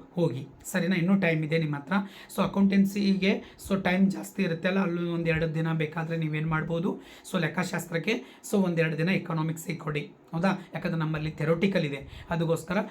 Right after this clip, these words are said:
ಸ್ವಲ್ಪ ಅಲ್ಲಿ ವರ್ಕ್ ಮಾಡಿದ್ರೆ ಅಂದರೆ ಅವಾಗ ಏನಾಗುತ್ತೆ ಅಂತಂದರೆ, ನಿಮ್ಗೆ ಮುಂದೆ ಮತ್ತೆ ಎರಡು ದಿನ ಸಿಗುತ್ತೆ,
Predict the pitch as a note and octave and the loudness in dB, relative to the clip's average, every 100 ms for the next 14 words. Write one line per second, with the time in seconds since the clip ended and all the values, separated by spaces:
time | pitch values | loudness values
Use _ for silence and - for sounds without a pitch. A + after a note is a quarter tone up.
0 | - - G#3 G#3 F#3+ E3 F3 F#3+ F#3+ E3 | -10 -2 0 4 2 4 0 2 0 2
1 | D#3+ C#3+ C#3 G3 - - - F3 F#3+ G3+ | 0 -2 -2 -2 -4 -14 -6 0 4 4
2 | F3+ E3 E3 E3 D3+ D#3 E3+ F3 D#3 D3+ | 4 2 0 0 -2 -4 -2 0 0 2
3 | A#3 - - G#3 B3 A3 G3 F#3+ F3 E3 | 2 0 -4 0 0 2 2 4 2 2
4 | E3 D#3+ - D#3+ A#3 | 0 -2 -2 -2 2